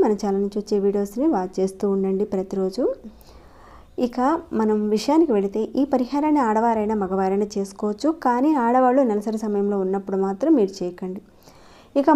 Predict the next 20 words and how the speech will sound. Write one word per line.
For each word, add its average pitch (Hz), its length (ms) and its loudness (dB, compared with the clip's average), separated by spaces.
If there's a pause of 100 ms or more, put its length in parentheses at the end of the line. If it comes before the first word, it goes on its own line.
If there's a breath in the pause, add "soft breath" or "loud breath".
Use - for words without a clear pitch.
మొదటిగా 277 360 4 (120)
ఏంటంటే, 226 420 -2
మీరు 226 160 0 (140)
ఆంజనేయ 240 280 0
స్వామివారికి 220 400 -2
సంబంధించిన 208 580 -2
సింధూరం 220 420 0
ఉంటుంది 208 320 -2
కదండి, 196 340 -2 (260)
దాన్ని 190 300 0
తీసుకోండి 196 480 -2 (180)
ఈ 196 40 -4 (100)
పరిహారాల 185 500 -4
విషయాల్లో. 190 400 -2 (840 loud breath)
అలానే 220 380 4 (380)
రావి 214 360 6
ఆకు 190 220 -6
తీసుకోండి, 190 580 -2 (720 loud breath)
ఇంకా 220 240 0 (540 loud breath)
ఆవు 226 140 6